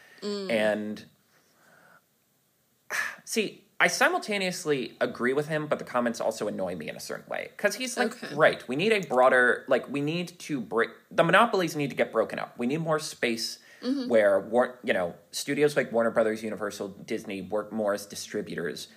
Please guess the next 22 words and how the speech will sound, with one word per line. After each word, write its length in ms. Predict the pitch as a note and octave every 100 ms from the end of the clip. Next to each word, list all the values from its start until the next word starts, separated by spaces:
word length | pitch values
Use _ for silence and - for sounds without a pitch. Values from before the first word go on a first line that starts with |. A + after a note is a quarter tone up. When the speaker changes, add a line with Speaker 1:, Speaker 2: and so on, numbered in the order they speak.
| _
Speaker 2:
where 100 | A#2
they're 100 | A#2
buying 600 | A2+ G2 G#2 G#2+ G#2 G2+ -
other 180 | G#2 G2
people's 420 | - F#2 F#2+ -
films 480 | F#2+ F#2 F2+ F#2 -
and 200 | G#2 G2
then, 220 | F2+ F#2
like, 140 | F#2
Speaker 1:
Yeah. 120 | D#3+
Speaker 2:
putting 200 | - -
them 100 | -
in 80 | -
theaters. 640 | - G1+ - - - - - _ _ -
Like, 160 | A2 G#2+
create 240 | B2+ D3+
a 40 |
Speaker 1:
Mm-hmm. 80 | -
Speaker 2:
healthier 380 | C#3 C3 C3 A#2
ecosystem 840 | - - F2+ - G2 - F2+ F2
for 180 | - F#2+
that." 320 | F2+ - A1